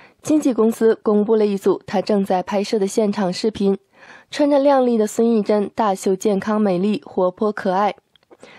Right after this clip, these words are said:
孙艺珍与玄彬合作了热播剧《爱的迫降》后，人气急剧攀升。前不久，在第五十六届百想艺术大奖中斩获人气演员奖。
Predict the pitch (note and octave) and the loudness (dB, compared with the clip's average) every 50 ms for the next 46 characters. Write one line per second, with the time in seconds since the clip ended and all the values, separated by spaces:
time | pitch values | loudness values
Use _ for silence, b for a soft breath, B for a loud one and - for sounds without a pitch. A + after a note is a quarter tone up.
0 | B B - - - D4+ D4+ D4+ D4 C4 C#4 C#4 C#4 C4+ A3 G3+ - G#3 F#3+ F#3+ | B B -10 -4 0 0 2 2 2 2 2 2 2 2 0 0 0 0 0 0
1 | G3 A3 G#3+ A3+ A3+ A#3 - G#3 F3+ F3+ F3+ G#3 G3+ F#3+ F#3 G3+ A3+ A3 G3+ G3 | 2 2 0 0 -2 -2 -2 -2 -2 0 0 0 0 0 0 0 0 -2 0 0
2 | G#3 G3+ G3+ - A3+ G#3+ F3 - _ - G3 F#3+ F3+ F#3+ F#3 - - G#3+ G3 - | 0 -2 0 -2 -2 -2 -2 -4 _ -4 -4 -4 -4 -4 -6 -4 -4 -4 -2 -2
3 | G#3 F#3+ G3 G#3 A3+ G3 F3+ - - F3+ F3 E3 E3+ F3+ - - G#3 F#3+ - _ | -2 -2 -2 -2 -2 -2 -4 -6 -6 -4 -2 -2 -2 -2 -4 -6 -6 -6 -6 _
4 | - - E3+ E3+ E3+ - G#3+ G3 F#3+ - A3 G3+ G3+ G#3 - A3 A3 G#3+ - B | -8 -6 -6 -6 -4 -4 -4 -4 -4 -4 -4 -4 -4 -2 -2 -2 -2 -2 -4 B
5 | B B B B B B B B - - C4 A#3 A#3+ B3+ D4 C#4 - A#3+ F#3+ - | B B B B B B B B -6 -4 -2 -2 0 -2 -2 0 0 0 -2 -2
6 | - _ _ - A3+ G#3 G3 G3 G#3+ G#3 G3 F3+ E3+ E3 E3+ - G3 G#3 A3+ G#3+ | -6 _ _ -2 0 0 0 0 -2 -2 -2 -2 -4 -4 -4 -2 -2 0 0 0
7 | G3+ - G#3+ F#3+ F3 - - - F#3 F3+ G3 - G#3 F3+ - - G#3 G3 - F#3+ | 0 0 0 0 0 -2 -4 -4 -2 -2 -2 -2 -4 -4 -4 -4 -6 -4 -4 -4
8 | F#3+ A3 G#3+ G3+ - F#3+ F3 F3+ - G#3 G#3+ A3 - - - G3+ F3 E3+ F#3 - | -2 -2 -2 -2 -2 -4 -4 -2 -2 -2 -2 -4 -6 -8 -6 -6 -6 -4 -4 -2
9 | G3 F#3+ F3 - - F3 E3 E3 F3+ - - A3+ G#3 F#3 F3 E3+ E3 E3+ F3 F#3+ | -2 -2 -2 -4 -4 -4 -4 -4 -4 -4 -4 -4 -2 -2 -2 -2 -2 -2 -2 -2
10 | G#3+ - A3 F#3 - | 0 0 -2 -2 -4